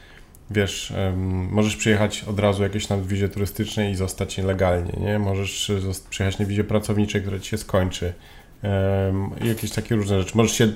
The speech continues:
przedrzeć przez granicę i tak dalej, i tak dalej. E, z ciekawostek też mo-, możemy powiedzieć, że w ogóle dużo przepisów, które były do tej pory, nie wiem jak teraz, ale na przykład jeszcze trzy lata temu, jak ja odbierałem swój Social Security Number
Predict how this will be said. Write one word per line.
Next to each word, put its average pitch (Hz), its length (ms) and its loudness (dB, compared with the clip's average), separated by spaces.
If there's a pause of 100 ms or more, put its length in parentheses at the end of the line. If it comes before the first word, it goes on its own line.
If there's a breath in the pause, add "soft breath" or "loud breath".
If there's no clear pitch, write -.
przedrzeć 110 400 4
przez 110 220 0
granicę 101 640 4 (400)
i 139 100 -2
tak 110 180 2
dalej, 101 180 4
i 95 40 -2
tak 98 160 -4
dalej. 87 300 -2 (640 loud breath)
E, 104 380 6
z 95 80 -4
ciekawostek 117 580 2
też - 320 -4
mo-, 104 320 2
możemy 101 400 2
powiedzieć, 104 480 0
że 98 280 2
w 95 160 -6
ogóle 101 460 2 (200)
dużo 104 320 0
przepisów, 131 480 -2
które 101 340 2 (180)
były 101 600 2 (240)
do 104 180 -4
tej 101 160 -4
pory, 107 500 4 (160)
nie 104 100 0
wiem 92 140 -2
jak 90 140 -6
teraz, 90 440 4
ale 92 80 -2
na 92 100 -2
przykład - 200 -4
jeszcze 92 240 -4
trzy - 260 -6
lata 92 220 -2
temu, 95 240 0
jak 90 160 -2
ja 104 60 2
odbierałem 95 420 2
swój - 220 -6
Social - 280 -6
Security 101 400 -4
Number 95 360 0